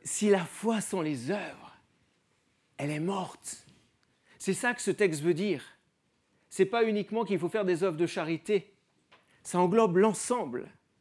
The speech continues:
Mais on commence par la foi. Et c'est la foi qui grandit. Et c'est la foi qui apporte les œuvres. Si on croit que Dieu existe, les amis, ce texte nous dit la chose suivante. De croire que Dieu existe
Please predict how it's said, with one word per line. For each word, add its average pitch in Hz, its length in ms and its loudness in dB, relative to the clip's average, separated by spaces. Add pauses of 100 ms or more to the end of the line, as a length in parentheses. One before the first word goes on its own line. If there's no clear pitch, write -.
(1300)
Mais 147 180 4
on 185 60 6
commence 175 340 2
par 180 200 -4
la 170 100 -4
foi. 196 380 -6 (800)
Et 156 80 4
c'est - 160 2
la 160 120 2
foi 202 640 2
qui 151 140 -2
grandit. 143 420 -4 (320)
Et 165 100 8
c'est 165 160 2
la 160 120 2
foi 208 400 4
qui - 120 -2
apporte 165 360 0
les 170 160 -2
œuvres. 135 300 0 (380)
Si - 160 6
on 214 80 10
croit 247 300 4
que 233 120 2
Dieu 185 200 2
existe, 180 380 -2
les 147 160 -2
amis, 156 160 -2 (180)
ce 208 140 6
texte 247 320 4
nous 208 80 4
dit 214 140 0
la 185 100 0
chose - 200 -2
suivante. 180 500 -4 (440)
De 165 80 10
croire 226 340 6
que 196 80 2
Dieu 180 180 2
existe 202 460 2